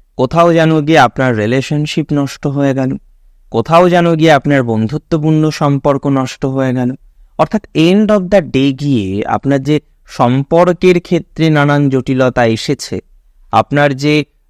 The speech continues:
নানান জটিলতা আপনি ফেস করেছেন মূলত সাংসারিক প্রবলেম নিয়ে, নানান জটিলতা আপনি ফেস করেছেন সন্তান নিয়ে, বা আইভিএফ প্রসেসে যাবেন কিনা, আইইউআই প্রসেসে যাবেন কিনা,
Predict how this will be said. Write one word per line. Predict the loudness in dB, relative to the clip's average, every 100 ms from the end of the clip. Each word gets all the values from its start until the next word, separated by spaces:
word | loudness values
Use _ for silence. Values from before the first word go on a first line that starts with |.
| -12
নানান | -4 0 2 2 2
জটিলতা | 0 0 2 2 4 2
আপনি | 2 -2 -4
ফেস | -2 -4 -4
করেছেন | -4 -2 -2 -2 -2 0
মূলত | 0 0 0 -2 -2 -2 -4 _ _
সাংসারিক | -6 0 2 0 -2 -2 0 -2 -4
প্রবলেম | 2 2 2 0 0 0
নিয়ে, | 0 0 0 -2 -4 -10 _ -4
নানান | 0 2 2 2
জটিলতা | 2 0 2 2 2 0
আপনি | 0 -4
ফেস | -4 -6 -6
করেছেন | -2 -2 0 -2 -2
সন্তান | -4 0 0 2 -2 2 2
নিয়ে, | 2 0 0 -2 -2 -4 -6 _ _ -2
বা | 2
আইভিএফ | 2 2 0 0 0 -2
প্রসেসে | -4 -2 -2 -2
যাবেন | 0 0 2 0 0
কিনা, | 0 0 2 0 -4 _ _
আইইউআই | 0 2 2 0 0 0 -2 0 2 2
প্রসেসে | 0 -4 -4 -6 -4
যাবেন | -2 0 0 0 0
কিনা, | 0 0 0